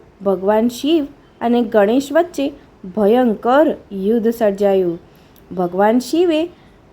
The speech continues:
ગુસ્સામાં ગણેશનું માથું કાપી કાઢ્યું. ત્યારે માતા પાર્વતી સ્નાન કરીને બહાર આવ્યા. પોતાના પુત્રનું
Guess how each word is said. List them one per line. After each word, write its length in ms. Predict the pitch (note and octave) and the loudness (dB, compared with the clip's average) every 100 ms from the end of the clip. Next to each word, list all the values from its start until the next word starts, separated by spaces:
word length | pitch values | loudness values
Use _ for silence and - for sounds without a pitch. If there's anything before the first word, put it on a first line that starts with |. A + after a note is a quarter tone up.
| _ _ - | _ _ -8
ગુસ્સામાં 600 | G#3 B3+ - F4+ F#4 E4 | -4 -4 0 2 2 2
ગણેશનું 680 | C4+ C4+ C#4+ C#4 C#4+ G4 F#4+ | 4 4 2 -2 -6 -6 -6
માથું 380 | A#3 A3 - A3 | -4 -2 -2 -4
કાપી 320 | G#3+ G3+ G#3 | -2 -2 -4
કાઢ્યું. 460 | G3 G3 F#3 E3+ F3 - - - - _ - | -2 0 0 -2 -4 -14 -20 -20 -20 _ -4
ત્યારે 240 | G3 G3 G3 | 0 2 2
માતા 400 | F#3+ F3+ A3 A3+ | 0 -2 0 2
પાર્વતી 600 | B3 A#3+ B3 D4 C#4+ C#4+ E4+ | 2 2 0 -2 -2 -4 -6
સ્નાન 480 | - A3+ A3+ A#3+ C4+ | -10 -4 0 0 0
કરીને 520 | B3+ G3+ G3 G3 A#3+ A#4 - _ _ _ _ - | 0 0 0 -2 -2 -4 -10 _ _ _ _ -8
બહાર 360 | G3 G3 A3+ F4+ | -2 0 2 4
આવ્યા. 400 | C4 G3+ G3+ F4 - - _ | 2 2 0 -2 -6 -20 _
પોતાના 460 | G#3+ G#3 G3 F#3+ | -6 -2 -2 -2
પુત્રનું 640 | F#3+ B3 B3 E4+ E4+ D4+ | -4 -6 0 2 4 2